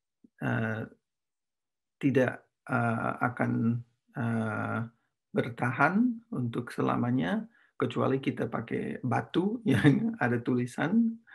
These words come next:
Eh, itu saja yang, yang bisa permanen, tapi, eh, bentuk-bentuk lain itu semuanya, eh, punya masalah dengan,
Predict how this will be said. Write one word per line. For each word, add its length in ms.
Eh, 400
itu 160
saja 320
yang, 320
yang 560
bisa 320
permanen, 560
tapi, 400
eh, 320
bentuk-bentuk 720
lain 560
itu 160
semuanya, 800
eh, 160
punya 320
masalah 720
dengan, 640